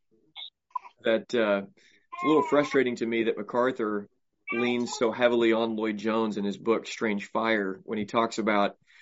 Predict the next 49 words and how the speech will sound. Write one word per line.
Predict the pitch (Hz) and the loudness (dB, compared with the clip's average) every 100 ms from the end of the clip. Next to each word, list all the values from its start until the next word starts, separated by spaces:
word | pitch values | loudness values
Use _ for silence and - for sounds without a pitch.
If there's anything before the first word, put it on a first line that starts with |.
| _ _ - | _ _ 2
the | 113 | 2
abuses | 101 139 180 127 107 | 8 8 8 2 -2
of | 98 | -4
the | 101 | -4
Spirit. | - 135 127 107 95 - _ - | 0 2 4 4 0 -6 _ -8
I'm, | - 110 | -2 0
I'm | 107 113 | 2 2
with | 113 123 123 | 4 2 0
MacArthur. | 101 110 110 113 98 101 | -6 0 0 0 -2 -4
It's, | 98 | -6
he | 113 110 | -8 -8
says | 98 - 113 | -2 0 0
some | 113 | 0
really | 110 107 | 0 0
good | 95 | 0
things, | 123 117 104 - | 2 2 0 -6
but | 110 120 - _ | 2 2 2 _
Lloyd | 117 135 131 | 0 2 2
Jones, | 117 131 131 107 | 2 0 0 -4
if | 113 | -8
you | 107 | -4
read | 120 143 - - | 0 -2 -4 -10
his | 123 110 | -6 -4
book, | 123 113 | 0 0
Revival | 110 110 123 127 127 123 117 | 0 0 0 2 2 2 2
or | 110 104 | -2 -4
Joy | 101 117 120 | -2 0 2
Unspeakable, | 110 101 - 127 117 104 101 101 _ _ _ _ _ - | 0 -2 -4 -4 -2 0 0 -2 _ _ _ _ _ 0
you're | 110 | 0
like, | 110 | 2
"Oh | 135 | 2
my | 120 | 2
gosh, | 101 123 117 123 | 2 2 2 0
I | |
don't | 107 | -2
know | |
if | 117 | -2
you've | 113 117 | -2 2
read | 117 | 4
it, | 113 - | 2 2
read | 117 107 | -2 0
those | 123 117 104 | 2 2 0
or | 101 | -2
dove | 113 107 | -2 -2
into | 104 | -2
those," | 120 113 101 | 2 0 0
but | 113 - - | -4 -6 -4
I | 117 | 0
mean, | 117 110 | 2 0